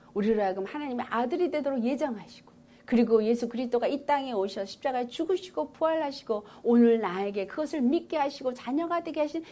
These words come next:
이 모든 뜻들은 결국은 그리스도를 통하여 나를 통하여 하나님 앞에 영광을 돌리도록 나의 삶 속에서 그 일을 이루어 가시는 것이 하나님의 뜻입니다. 통일되게 하는 뜻. 아멘.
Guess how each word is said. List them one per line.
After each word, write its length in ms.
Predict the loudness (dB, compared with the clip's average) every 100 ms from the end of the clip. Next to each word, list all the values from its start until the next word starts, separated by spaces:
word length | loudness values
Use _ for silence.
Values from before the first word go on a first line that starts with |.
| -2
이 100 | 2
모든 580 | 2 4 2 2 0
뜻들은 600 | 0 -4 -2 0 2 0 -6 -18
결국은 720 | -6 -2 0 0 -2 -2 -4 -8 -20 -20 _ _
그리스도를 400 | -14 -10 -6 -6
통하여 440 | -6 -6 -6 -6 -10 -16 -20 -16 -4
나를 340 | 0 2 0
통하여 580 | -2 -2 0 2 -2 -4 -16 _ _ _ _
하나님 520 | -4 0 0 0 -2
앞에 360 | -4 -8 -12 -14 -16 _ _ _ _ _ _ _ -12
영광을 420 | -6 -4 -6 -10
돌리도록 440 | -14 -16 -18 -20 -20 -20 _ _ -20
나의 180 | -18 -16
삶 240 | -12 -10
속에서 380 | -10 -12 -16 -18
그 200 | -20 -18
일을 180 | -16 -16 -12
이루어 340 | -6 -2 -4
가시는 500 | -6 -16 -16 -16 -18
것이 280 | -20 -20 -20 -20 _ _ _ -20
하나님의 360 | -12 -10 -10 -12
뜻입니다. 460 | -14 -14 -16 -20 -20 _ _ _ -20
통일되게 540 | -10 -8 -8 -12 -16
하는 180 | -20 -20 -20
뜻. 160 | _ -20 _ -20 _ _
아멘. 260 | -14 -12 -14